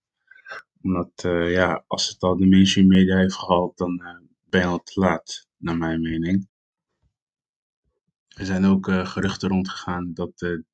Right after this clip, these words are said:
Dogecoin een Super Bowl commercial heeft. Nou zie ik, eh, dat op YouTube één is gezet. Als het echt is, eh, weet ik het niet.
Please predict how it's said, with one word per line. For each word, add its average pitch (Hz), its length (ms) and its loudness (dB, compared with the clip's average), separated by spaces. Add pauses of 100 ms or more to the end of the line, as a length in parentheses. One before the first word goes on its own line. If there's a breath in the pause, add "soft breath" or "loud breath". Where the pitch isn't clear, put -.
Dogecoin 90 760 -4 (300 loud breath)
een 98 120 -8
Super 92 340 -2
Bowl 95 220 4
commercial 90 520 -4
heeft. 95 340 -2
Nou 80 200 -6
zie 87 220 -4
ik, - 140 -12
eh, 80 180 -4
dat 85 200 -6
op 82 160 -6
YouTube 90 380 0
één 85 140 -2
is 80 120 -6
gezet. 85 480 -6 (480 loud breath)
Als - 160 -10
het - 180 -8
echt - 300 -2
is, 98 280 -2
eh, 85 300 -2 (200)
weet 92 240 0
ik 76 100 -12
het 85 80 -2
niet. 98 340 2